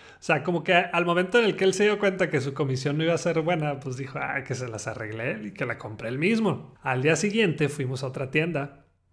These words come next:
Muchos de ustedes la, la, la, la podrán conocer, es Liverpool. Y cuando llegamos se acercó uno de los vendedores, se presentó, se dijo, "Yo soy Joaquín", y, y nos dice que sí, en qué nos puede ayudar. Le dije exactamente lo mismo que en la otra tienda. "Estamos buscando una tele para la sala".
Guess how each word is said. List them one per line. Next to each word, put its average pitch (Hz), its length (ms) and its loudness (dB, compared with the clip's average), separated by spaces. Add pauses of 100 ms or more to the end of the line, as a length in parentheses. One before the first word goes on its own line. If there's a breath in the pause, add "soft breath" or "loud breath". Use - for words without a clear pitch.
(180)
Muchos 196 260 -2
de 196 60 2
ustedes 175 260 2
la, 151 220 2
la, 123 600 -4
la, 127 400 -4
la 131 220 -6
podrán 131 320 -2
conocer, 139 480 -2
es 127 80 0
Liverpool. 135 680 2 (380)
Y 151 60 -8
cuando 180 180 4
llegamos 233 380 4
se 226 100 2
acercó 175 380 2
uno 180 100 4
de 190 60 4
los 190 120 4
vendedores, 185 580 4
se 160 100 -2
presentó, 127 680 -6
se 127 220 -10
dijo, 113 200 -12
"Yo 107 120 -8
soy 107 160 -10
Joaquín", 185 720 2 (400 loud breath)
y, 143 340 -8
y 143 60 -6
nos 135 180 -2
dice 139 640 -2
que 135 140 -2
sí, - 180 -2
en 135 140 -4
qué 131 100 -4
nos 123 140 -6
puede 120 160 -8
ayudar. 135 340 -4
Le 127 80 -6
dije 123 140 -6
exactamente 208 800 0
lo 185 100 2
mismo 135 420 0
que 135 100 -6
en 127 40 -2
la 120 80 -4
otra 127 220 -8
tienda. 101 340 -12 (220)
"Estamos 139 500 -4
buscando 127 460 -4
una 131 100 -6
tele 110 340 -8
para 120 220 -10
la 131 80 -6
sala". - 380 -12